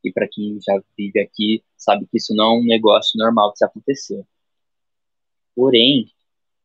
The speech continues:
está acontecendo. E é quando esses tiros começam a se aproximar da parte interna do bar que as pessoas esvaziam completamente, só ficam vocês lá dentro e mais alguns reféns.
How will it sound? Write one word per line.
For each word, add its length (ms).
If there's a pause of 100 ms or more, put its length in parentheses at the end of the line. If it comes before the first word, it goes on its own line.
está 240
acontecendo. 800 (1900)
E 720 (120)
é 80 (100)
quando 720
esses 220
tiros 240
começam 380
a 20
se 20
aproximar 380
da 100
parte 420
interna 420
do 100
bar 420 (960)
que 520 (340)
as 120
pessoas 480 (180)
esvaziam 540
completamente, 880
só 160
ficam 300
vocês 420
lá 100
dentro 320
e 60
mais 200
alguns 240
reféns. 680